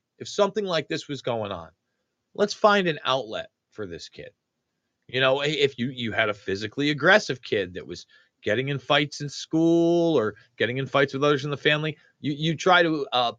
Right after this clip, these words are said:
perhaps get that energy out in karate or get them into wrestling, right? Something of a physical activity.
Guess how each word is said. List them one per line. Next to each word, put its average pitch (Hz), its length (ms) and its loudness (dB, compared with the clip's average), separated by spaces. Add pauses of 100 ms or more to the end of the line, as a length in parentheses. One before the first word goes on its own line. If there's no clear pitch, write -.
(260)
perhaps 143 380 0 (200)
get 147 200 2
that 147 200 2
energy 127 500 -2
out 127 260 2 (460)
in 131 260 -4
karate 135 640 2
or 104 140 -4
get 117 200 -4
them 123 160 -6
into 120 720 -6
wrestling, 120 600 0 (680)
right? 117 160 -2
Something 131 240 -4
of 123 80 -4
a 117 120 -2
physical 139 720 0
activity. 120 680 -2